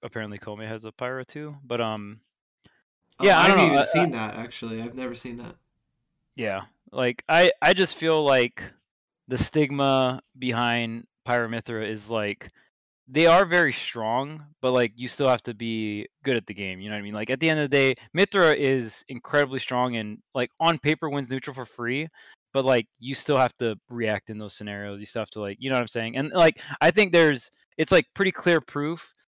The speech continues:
Speaker 1: that, like, the skill, the skill floor for this character is not as low as people may think. Because I think a s-,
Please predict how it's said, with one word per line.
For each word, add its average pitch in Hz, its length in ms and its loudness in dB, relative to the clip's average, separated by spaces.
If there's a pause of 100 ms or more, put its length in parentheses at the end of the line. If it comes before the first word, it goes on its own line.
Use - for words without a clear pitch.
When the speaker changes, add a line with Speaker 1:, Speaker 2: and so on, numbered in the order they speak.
(240)
Speaker 1:
that, 127 240 2
like, 123 440 0 (520)
the 139 100 0
skill, 151 960 2 (420)
the 139 80 0
skill 175 260 4
floor 139 400 -2
for - 160 -6
this 151 160 -6
character 160 420 2
is 143 140 -4
not 127 160 4
as 110 140 -2
low 113 140 -4
as 110 100 -8
people 107 240 -14
may 98 160 -12
think. 90 260 -12 (480)
Because 135 340 2
I 143 140 4
think 170 200 0
a 131 40 2
s-, - 180 -4